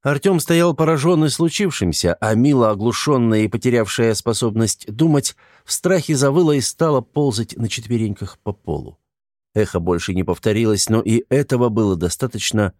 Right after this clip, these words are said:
чтобы их испугать. Артем глубоко вдохнул и постарался успокоиться. Он прогнал страх, подошел к беспомощно возившейся у его ног женщине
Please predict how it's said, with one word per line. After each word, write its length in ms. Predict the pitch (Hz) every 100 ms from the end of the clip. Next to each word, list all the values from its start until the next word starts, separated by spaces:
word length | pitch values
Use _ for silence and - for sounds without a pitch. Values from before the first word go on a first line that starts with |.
| _
чтобы 380 | - - 92 104
их 380 | - 87 80 -
испугать. 600 | - - 85 73 65 - - _ _ _ _ _ _
Артем 460 | - 156 147 185 135
глубоко 500 | 98 95 98 95 101
вдохнул 480 | 92 120 - 160 131
и 40 |
постарался 600 | 101 - 107 101 95 -
успокоиться. 800 | 92 - 98 82 73 60 - - _ _ _ _ _
Он 240 | 127 110
прогнал 560 | 95 110 107 113 110 101
страх, 420 | - 156 151 123
подошел 520 | 98 98 98 123 107
к 60 | 85
беспомощно 760 | 107 107 117 110 98 - 110 107
возившейся 680 | 107 110 - 117 101 117
у 140 | 110 110
его 320 | 117 113 110
ног 240 | 110 101
женщине 720 | 98 156 143 - 139 135 117